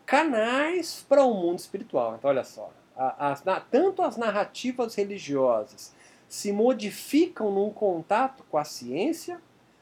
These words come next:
mas também a ciência tem se modificado. Por exemplo,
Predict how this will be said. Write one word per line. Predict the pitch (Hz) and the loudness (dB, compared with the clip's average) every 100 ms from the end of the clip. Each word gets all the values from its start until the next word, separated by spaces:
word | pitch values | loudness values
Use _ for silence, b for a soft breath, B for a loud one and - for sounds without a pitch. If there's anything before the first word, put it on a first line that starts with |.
| b b b - | b b b -8
mas | 226 320 320 | -2 -2 -2
também | - 294 269 277 | -6 -4 -2 -2
a | 269 | -4
ciência | - 277 233 247 240 254 | -4 -4 -2 -4 -6 -6
tem | 262 | -8
se | 233 | -6
modificado. | 254 240 240 269 269 254 233 | -6 -6 -6 -4 2 2 2
Por | 196 202 | 0 2
exemplo, | 196 185 202 285 254 | 2 2 0 0 -6